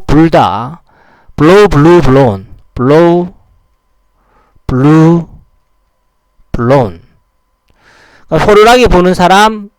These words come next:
그렇지. 내부 고발자를 휘슬 블로어라고 얘기를 합니다.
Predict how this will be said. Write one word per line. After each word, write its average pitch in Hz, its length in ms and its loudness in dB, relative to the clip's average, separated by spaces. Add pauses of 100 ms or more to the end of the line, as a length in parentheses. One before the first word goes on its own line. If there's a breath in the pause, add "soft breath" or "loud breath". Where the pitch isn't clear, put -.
(200)
그렇지. 117 400 -10
내부 202 760 0
고발자를 156 1120 0
휘슬 185 580 -4
블로어라고 139 1040 -2
얘기를 117 240 -10
합니다. 110 680 -14